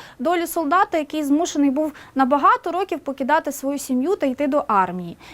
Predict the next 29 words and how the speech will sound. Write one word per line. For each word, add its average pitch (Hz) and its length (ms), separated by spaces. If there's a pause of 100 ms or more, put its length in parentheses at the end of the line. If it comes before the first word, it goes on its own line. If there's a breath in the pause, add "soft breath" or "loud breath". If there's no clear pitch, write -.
і 370 100
воювати 320 580
навіть 294 440
не 294 100
за 262 100
свою 262 300
країну. 202 520 (580 loud breath)
Чумацькі 330 720
часто 370 380
розповідали 320 600
про 311 180
причини, 415 460
які 330 260
змушували 302 540
чоловіків 269 540
чумакувати. 269 840 (440 loud breath)
Зазвичай 339 480
вони 392 180
торгували 302 520
рибою 339 440
та 269 140
сіллю, 349 440
що 294 180
привозили 269 580
з - 100
Чорного 320 440
та 254 120
Азовського 247 560
морів, 226 320